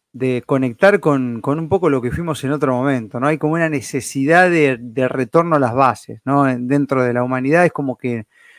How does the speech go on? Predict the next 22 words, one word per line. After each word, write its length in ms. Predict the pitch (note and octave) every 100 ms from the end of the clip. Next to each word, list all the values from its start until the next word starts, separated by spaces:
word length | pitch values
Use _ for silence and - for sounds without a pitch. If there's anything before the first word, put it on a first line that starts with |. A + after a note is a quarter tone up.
| _ _
nos 220 | C3 A#2+
cansamos 800 | - C3+ C3 F3+ F3 E3 D3 -
un 160 | D3 C3+
poco 260 | D#3 D3
de 80 | C3
directivas 600 | B2+ B2 A2+ D3+ C#3 -
estúpidas, 680 | A2+ _ E3 D#3 C#3 C3+ A#2+
de 80 | A#2+
representación 1080 | B2 A2 B2+ A#2 A2+ - C#3 B2 A2+ G#2+ G#2+
nula, 580 | C#3+ D#3 D3 C3 B2+
de 60 | B2+
un 60 | D#3+
montón 380 | C#3+ D3+ D3+ A#2
de 80 |
cuestiones 380 | A#2+ A2+ C#3 B2+
de 60 | A#2
payasadas 760 | C3 A#2+ A2 - D#3+ D3 A#2+
que 120 | - A#2+
vemos 260 | C3+ A#2
todos 180 | - B2+
los 120 | A2+
días. 300 | B2+ C3+ A#2